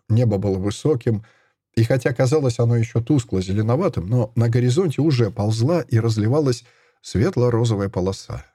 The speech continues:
как будто над горами медленно раскрывалась огромная перламутрица.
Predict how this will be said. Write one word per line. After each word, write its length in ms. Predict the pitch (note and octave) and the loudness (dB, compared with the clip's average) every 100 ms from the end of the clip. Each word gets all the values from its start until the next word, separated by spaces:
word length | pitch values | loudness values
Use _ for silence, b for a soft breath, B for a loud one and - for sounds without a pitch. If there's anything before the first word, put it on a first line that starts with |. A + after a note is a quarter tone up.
| _ | _
как 180 | - G#2+ | -2 2
будто 260 | B2 A#2+ | 2 2
над 180 | G#2+ A2 | 0 0
горами 520 | G2+ A2 C#3 A#2 F2 b b - | 0 0 0 0 -4 b b -4
медленно 540 | F2+ A2 E3 D#3 C3+ | 0 0 2 2 2
раскрывалась 680 | A#2+ - G2 G2 C#3+ A#2 - | 0 -2 -2 -2 0 -2 -4
огромная 560 | - F2+ F2+ C3 A2 G#2 | -6 -4 -2 0 0 0
перламутрица. 920 | F#2+ F#2 F2+ F2 E2+ - A2+ - - | -4 -4 -4 -6 -12 -16 -20 -18 -18